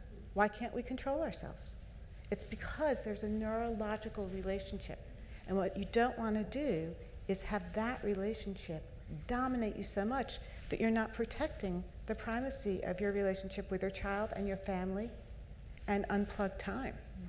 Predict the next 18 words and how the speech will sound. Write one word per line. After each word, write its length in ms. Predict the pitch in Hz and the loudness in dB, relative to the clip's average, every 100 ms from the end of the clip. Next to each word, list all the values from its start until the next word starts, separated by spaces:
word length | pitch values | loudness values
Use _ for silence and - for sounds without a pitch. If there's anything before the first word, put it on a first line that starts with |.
| 175 156 - - - - | -8 -8 -10 -12 -2 4
and 180 | 208 202 | 6 6
not 340 | 196 - - | 4 0 0
buying 280 | 196 190 190 - | 2 2 2 0
into 360 | 240 240 214 | 0 4 6
the 180 | 196 190 | 6 6
idea 540 | 170 170 170 156 156 156 - - - - | 2 2 0 0 0 0 -4 -6 -8 -6
of 80 | 190 | -6
false 440 | - 220 262 - 220 | 2 4 4 2 -2
marketing 480 | 175 - 170 160 156 - - - - - - | -2 -2 -4 -4 -6 -10 -12 -12 -12 -6 2
that 140 | 180 - | 2 6
all 220 | 208 247 | 6 6
these 320 | 247 226 - - - - | 4 2 0 -8 -10 -4
apps 480 | 180 - - - - | -2 -2 -4 -4 2
will 100 | 175 | 4
make 240 | 175 175 | 4 4
your 100 | 180 | 0
child 420 | 175 180 170 165 - | -2 0 2 2 -2
smarter. 720 | - - - 180 165 170 - | -4 -2 -2 2 2 2 0